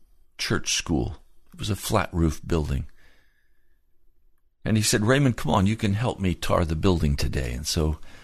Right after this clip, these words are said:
I said, "Okay." So I went on and put on a, a good pair of jeans and a nice shirt. "I'm ready to go, Daddy."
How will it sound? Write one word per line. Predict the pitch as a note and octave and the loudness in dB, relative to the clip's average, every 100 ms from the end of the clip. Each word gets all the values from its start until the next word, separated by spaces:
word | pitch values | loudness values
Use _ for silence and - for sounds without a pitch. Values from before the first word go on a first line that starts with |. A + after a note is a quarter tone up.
| - - | -20 -12
I | - | -6
said, | - D2 | -4 -2
"Okay." | F#2+ - E2+ | -2 -2 -2
So | - - - | 0 -2 -2
I | |
went | G#2+ E2 F2 | 0 2 2
on | F#2 | 4
and | G#2+ - | 2 0
put | G2 | 0
on | E2+ F#2+ | 2 4
a, | F#2+ - - - - - | 2 0 -8 -18 -20 -12
a | F#2+ | -2
good | G2 - | 0 0
pair | G2 G2 | 0 0
of | G2 | 0
jeans | E2+ E2+ G2 | 0 0 0
and | G2 | 0
a | D#2 | 0
nice | D#2+ F2 | 0 0
shirt. | - E2 E2 - - - - - _ _ - _ _ _ _ - | 0 0 0 -4 -14 -20 -20 -20 _ _ -20 _ _ _ _ -2
"I'm | A#2 | 0
ready | C3 D3 D3+ | 4 4 4
to | C3 | 4
go, | D3+ F3 | 4 6
Daddy." | A#2+ B2+ D3+ E3+ | 6 6 4 2